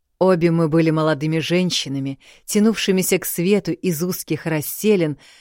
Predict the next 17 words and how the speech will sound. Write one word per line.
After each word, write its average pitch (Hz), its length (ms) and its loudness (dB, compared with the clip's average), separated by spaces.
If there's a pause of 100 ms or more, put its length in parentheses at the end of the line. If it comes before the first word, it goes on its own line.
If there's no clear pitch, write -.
(220)
надеясь 196 400 2
постепенно 202 600 2
расширить 190 800 0
их - 380 -8 (180)
и 170 140 0
вырваться. 131 640 -10 (1400)
И 196 80 4
я 190 220 2
чувствовала, 135 880 -4
что 156 320 -2
Ваннер, 147 560 -4 (340)
неизменно 190 520 2
сохранявший 175 880 0
уважительную 160 680 -2
дистанцию, 151 720 -4
понимал 175 640 -2
Хелен, 139 500 -10